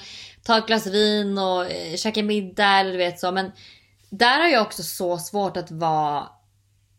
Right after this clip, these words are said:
alltså om inte jag känner att det är en vän, en så här, en vän som jag hundra procent litar på,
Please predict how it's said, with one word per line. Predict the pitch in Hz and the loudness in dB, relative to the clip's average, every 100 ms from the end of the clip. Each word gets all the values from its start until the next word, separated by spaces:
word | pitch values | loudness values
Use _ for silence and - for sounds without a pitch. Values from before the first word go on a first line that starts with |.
| _ _ _ - | _ _ _ -6
alltså | 220 | -2
om | 254 | 0
inte | 254 226 | -2 0
jag | 277 233 | 2 2
känner | - 262 247 202 | 2 0 2 -2
att | 190 | -2
det | - | -2
är | 202 214 208 | 2 4 4
en | - 180 175 170 - _ _ _ - | 2 -4 -6 -10 -14 _ _ _ -16
vän, | 175 190 240 220 202 214 247 254 - | -16 -2 0 0 0 -4 -6 -8 -4
en | 196 185 | -4 -2
så | |
här, | 170 175 - | -4 -4 -6
en | 202 | -2
vän | 208 240 220 | 2 2 0
som | 208 | -4
jag | 175 165 | -4 -6
hundra | 180 247 240 | -8 -8 -6
procent | - 196 196 | -6 -6 -2
litar | 190 175 160 | -4 -2 -8
på, | - 160 | -4 -4